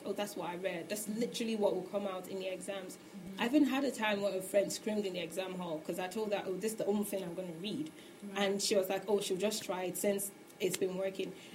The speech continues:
Speaker 1: And she
Speaker 2: Mm-hmm.
Speaker 1: literally screamed in the exam hall 'cause all the
Speaker 2: Mm-hmm.
Speaker 1: questions were exactly what I told her that I was gonna study.
Speaker 2: Mm-hmm.
Speaker 1: And not only that, not only was God leading me to, um,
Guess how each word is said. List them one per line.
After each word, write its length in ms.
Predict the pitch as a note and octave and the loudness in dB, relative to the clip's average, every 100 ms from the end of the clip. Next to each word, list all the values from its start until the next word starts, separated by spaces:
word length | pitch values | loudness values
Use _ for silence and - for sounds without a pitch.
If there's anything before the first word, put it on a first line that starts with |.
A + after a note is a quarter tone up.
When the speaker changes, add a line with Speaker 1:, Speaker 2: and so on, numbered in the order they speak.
| - | 6
Speaker 1:
And 100 | C#4+ | 8
she 60 | D#4+ | 10
Speaker 2:
Mm-hmm. 80 | D4 F4 | 10 8
Speaker 1:
literally 300 | F4+ D#4 D4 | 10 10 10
screamed 320 | - C#4+ C4 | 8 8 8
in 80 | A3+ | 8
the 100 | G#3+ | 6
exam 320 | G3+ A3+ A3+ | 6 2 4
hall 260 | G#3+ G3+ | 6 6
'cause 260 | G3 F#3+ - - | 4 -2 -2 4
all 120 | - | 4
the 100 | - | 6
Speaker 2:
Mm-hmm. 80 | - | 4
Speaker 1:
questions 420 | G#3 - G3+ G3+ | 4 4 0 0
were 60 | D#3+ | -2
exactly 380 | - F3+ F3+ F#3+ | -2 -4 2 2
what 140 | E3 | 2
I 100 | E3+ | -2
told 300 | E3+ F#3 F3+ | -2 -4 -2
her 60 | F#3 | -4
that 120 | D3+ | -6
I 40 | |
was 120 | D#3+ - | -6 -6
gonna 180 | F3+ E3 | -6 -6
study. 420 | - E3+ E3 - | -6 -6 -4 -6
Speaker 2:
Mm-hmm. 720 | - - F#3+ F#3+ - - A3+ | -10 -12 -10 -8 -10 -2 2
Speaker 1:
And 260 | A3+ A3 - - - - | 4 2 -2 -12 -18 -6
not 360 | A3 A#3 D#4 - - | 4 6 6 6 4
only 320 | B3+ B3 A#3+ | 4 6 2
that, 340 | G#3+ F#3+ E3 - | 2 0 0 -4
not 240 | A3+ C#4 B3 | 0 2 2
only 280 | A#3+ A3+ | 4 4
was 220 | G3+ G3 - | 4 0 2
God 240 | G3+ F#3+ | 4 4
leading 440 | G3 A3+ G#3+ G3 | 2 -2 0 -2
me 220 | F#3 F3+ E3+ - | -2 -6 -8 -6
to, 220 | F#3 F3 - G3 | -2 -2 -2 -2
um, 280 | F3+ F3 | -4 -4